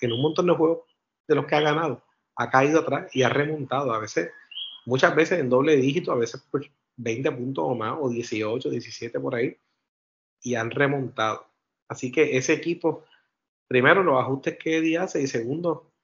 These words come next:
tienen esa personalidad de que es un equipo que no se rinde y que sigue jugando y que sigue jugando, y que nunca la moral les cae. Es un equipo que no sube demasiado alto ni, ni baja demasiado bajo en sus emociones, sino que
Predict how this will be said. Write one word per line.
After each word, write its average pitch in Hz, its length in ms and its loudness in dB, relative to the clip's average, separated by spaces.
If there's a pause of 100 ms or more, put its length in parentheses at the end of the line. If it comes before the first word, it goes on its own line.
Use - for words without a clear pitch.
(520)
tienen 123 260 2
esa 147 240 0
personalidad 156 580 -2
de 196 120 0
que 147 60 0
es 127 60 2
un 139 80 0
equipo 175 300 -4
que 147 80 -6
no 123 100 -4
se 151 140 2
rinde 180 300 -2
y - 20 -8
que 147 100 -4
sigue 127 240 -2
jugando 151 360 -2
y - 20 -6
que 151 120 -6
sigue 147 240 -2
jugando, 160 440 -4 (960)
y 131 140 -8
que 135 180 2
nunca 147 680 0 (420)
la 139 200 4
moral 156 580 -2 (640)
les - 400 -6
cae. 127 380 4
Es 123 120 -6
un 151 100 0
equipo 165 300 0
que 123 140 -6
no 131 160 -4
sube 170 300 -2
demasiado 160 680 0
alto 175 340 -4
ni, 123 200 -4
ni 123 240 -8
baja 139 340 0
demasiado 143 580 -4
bajo 143 220 -2
en 139 60 -6
sus 139 160 -6
emociones, 139 540 -2
sino 127 200 -8
que 117 160 -6